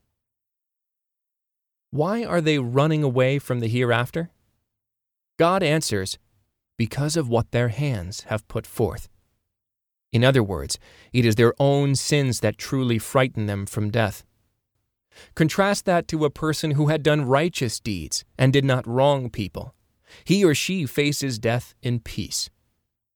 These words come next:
Take the example of a situation such as a terminal illness with no hope of recovery, where a person becomes aware that he or she will die soon.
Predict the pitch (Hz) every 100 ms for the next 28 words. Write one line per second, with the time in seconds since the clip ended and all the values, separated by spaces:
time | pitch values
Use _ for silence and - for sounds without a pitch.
0 | _ _ _ _ _ - 151 156 143 131
1 | 110 110 101 101 107 107 - 110 107 104
2 | 98 - 104 - - - 131 131 - 104
3 | 104 113 - 131 123 117 151 170 131 98
4 | - - 120 135 131 135 131 123 110 120
5 | - 185 113 98 - _ _ _ 156 160
6 | - 202 214 175 139 131 147 147 127 110
7 | 123 131 113 98 101 101 - 139 131 104
8 | 110 - - 127 104 110 117 110 113 107
9 | 98 98 - 101 78